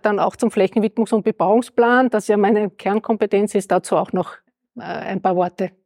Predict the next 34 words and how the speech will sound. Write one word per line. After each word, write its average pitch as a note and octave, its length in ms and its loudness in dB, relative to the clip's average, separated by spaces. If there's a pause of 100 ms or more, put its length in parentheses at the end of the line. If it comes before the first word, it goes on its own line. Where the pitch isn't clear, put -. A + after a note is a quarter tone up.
sagen. F#3+ 420 -6 (1900)
Ganz, C4 300 0
äh, C4+ 200 -2
kurz F4 400 -2
nur D#4+ 120 2
ein A#3+ 160 2
Überblick, D4+ 580 -2
äh, A#3+ 560 2
zum A3+ 400 0
Areal G3+ 480 -2
selber. C#4+ 540 0 (260)
Ich A#3+ 140 -8
nehme A3+ 240 2
an, A3+ 260 0
dass B3+ 240 0
Sie A#3+ 220 2
auch A3+ 320 -2 (100)
Anrainerinnen B3 880 2
sind A#3+ 460 0
oder G3 400 -2
zumindest G#3 480 0
auch - 180 -4
aus, - 300 -8
aus - 160 -4
diesem G3 240 0
Stadtviertel, A#3 640 -2
aus G#3 140 -2
der F#3 120 0
Umgebung G3+ 460 0
kennen G3+ 260 0
Sie A3 140 -6
sicher G#3+ 260 -6
das G3+ 180 -4
Areal, F#3 580 0